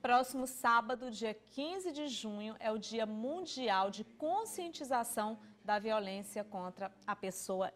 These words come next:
Idosa. E hoje a doutora Adriana Carvalho vai falar sobre o que caracteriza a violência contra o idoso, penalidades e como você pode denunciar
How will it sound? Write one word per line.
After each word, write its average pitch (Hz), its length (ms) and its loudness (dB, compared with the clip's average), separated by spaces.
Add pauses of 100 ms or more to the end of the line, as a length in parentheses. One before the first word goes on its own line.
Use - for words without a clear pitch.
Idosa. 165 560 -2
E 214 100 -2
hoje 262 240 6
a 269 40 4
doutora 233 380 4
Adriana 185 420 0
Carvalho 220 480 4 (340)
vai 247 220 8
falar 247 480 6
sobre 240 580 6
o 269 100 0
que 392 360 0
caracteriza 233 1000 2
a 226 120 6
violência 202 600 2
contra 330 400 0
o 330 60 -4
idoso, 208 560 -2
penalidades 226 1040 2 (320)
e 262 80 -4
como 370 420 4
você 311 420 6
pode 220 680 6
denunciar 240 1200 4